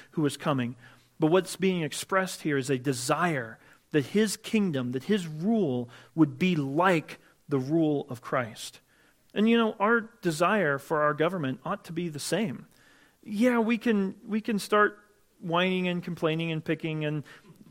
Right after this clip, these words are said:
we can definitely look at some of the leadership that isn't doing that. And yet our desire ought to be to see Christ rule,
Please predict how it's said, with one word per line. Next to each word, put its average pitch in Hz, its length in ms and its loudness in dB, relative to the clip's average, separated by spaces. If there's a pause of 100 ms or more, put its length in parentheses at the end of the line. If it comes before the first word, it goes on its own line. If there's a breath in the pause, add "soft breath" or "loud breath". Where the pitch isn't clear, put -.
we 180 100 2
can 180 160 -2
definitely 190 360 6
look 185 200 4
at 196 240 0
some 190 180 -2
of 190 60 -4
the 185 60 0
leadership 202 540 0
that 185 140 4 (240)
isn't 208 460 -2
doing 190 320 0
that. 113 460 -10 (800 soft breath)
And 147 200 -2
yet 208 260 2
our 151 140 -4
desire 151 520 -2
ought 175 260 -6
to 160 100 -10
be 160 400 -2
to 135 160 -10
see 175 600 -4 (500 soft breath)
Christ 202 580 0
rule, 131 480 -4